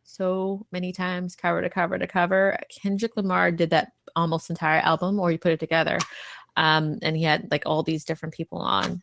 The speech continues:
It was amazing. If you haven't listened to it, go listen to it.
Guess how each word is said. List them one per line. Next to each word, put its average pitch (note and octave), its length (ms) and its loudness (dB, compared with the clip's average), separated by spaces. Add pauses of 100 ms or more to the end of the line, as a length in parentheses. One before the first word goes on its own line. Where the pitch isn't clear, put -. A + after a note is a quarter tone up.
(100)
It F#3 80 6
was E3+ 360 6
amazing. D3 800 0
If D3+ 140 -6
you E3 60 -2
haven't D#3+ 240 0
listened D#3 320 -2
to D#3 80 -4
it, - 180 -4 (320)
go D#3 200 2
listen D#3 300 0
to - 240 -2
it. - 80 -6